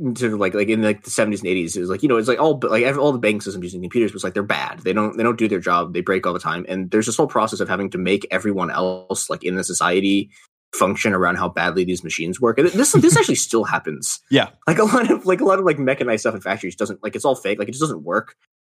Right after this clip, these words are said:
Speaker 1: So people have to constantly sort of, like, hack stuff together in order to get, <laughs> like, these, like, incredibly advanced machines to work.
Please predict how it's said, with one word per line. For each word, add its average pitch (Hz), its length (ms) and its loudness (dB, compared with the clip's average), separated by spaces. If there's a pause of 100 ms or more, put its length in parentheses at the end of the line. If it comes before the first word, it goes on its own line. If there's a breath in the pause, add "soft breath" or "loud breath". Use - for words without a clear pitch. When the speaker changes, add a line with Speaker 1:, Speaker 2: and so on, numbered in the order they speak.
(420)
Speaker 1:
So - 100 -10
people 117 240 0
have - 120 -2
to 98 80 -10
constantly 107 400 -2
sort 98 140 -4
of, 90 60 -10
like, 92 120 -6
hack - 320 -4
stuff 90 240 -6
together 85 420 -4
in 85 80 -6
order 87 200 -4
to - 120 -14
get, 87 420 -12 (280)
<laughs> - 340 -10
like, - 220 -4
these, 101 180 -4
like, 95 160 -4
incredibly 92 400 -4
advanced 90 300 -8
machines 87 340 -10
to 113 80 -4
work. 104 340 0